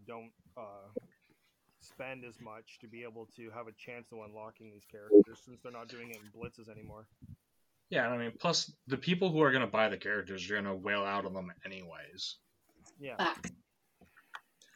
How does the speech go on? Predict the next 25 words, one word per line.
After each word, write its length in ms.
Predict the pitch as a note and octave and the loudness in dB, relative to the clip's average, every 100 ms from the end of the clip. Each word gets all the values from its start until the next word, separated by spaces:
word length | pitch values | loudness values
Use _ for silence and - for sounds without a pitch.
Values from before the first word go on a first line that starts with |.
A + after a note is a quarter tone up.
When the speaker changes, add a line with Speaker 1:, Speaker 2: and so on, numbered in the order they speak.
| - _ _ - | -20 _ _ -2
Speaker 2:
I'm 80 | F#3+ | 0
just, 100 | - | 6
Speaker 3:
Absolutely. 300 | C#3 E3 D#3+ | 6 8 8
Speaker 2:
I'm 160 | D#3+ E3+ | 8 6
mostly 260 | G3 B3 | 4 2
wondering 360 | F#3 E3 F#3 F3 | 2 2 4 4
how 240 | A#2+ B2 | 4 2
they're 140 | C3 C3+ | 4 2
going 200 | C3 C3 | 0 2
to 100 | C3 | 4
release 320 | A2 A2+ A2 | 4 2 2
characters 380 | A2 G#2 G#2 G2 | 2 2 0 -4
this 140 | F#2+ | -4
patch, 280 | - F2 - | -4 -8 -6
'cause 100 | G2+ | -4
presumably, 640 | A2 A2+ D#3 F3+ F#3 F#3 - _ - _ - | -2 2 2 2 2 2 0 _ -20 _ 2
I 120 | A#2+ | 6
think 140 | C3+ G#3 | 6 4
it's 100 | - | 2
just 160 | A3 | 0
the 80 | E3 | 2
three 180 | D3 C#3+ | 4 4
we're 140 | A2+ | 4
getting, 220 | G#2 F#2 | 0 -2
right? 280 | F2+ A2 E3+ | 0 0 0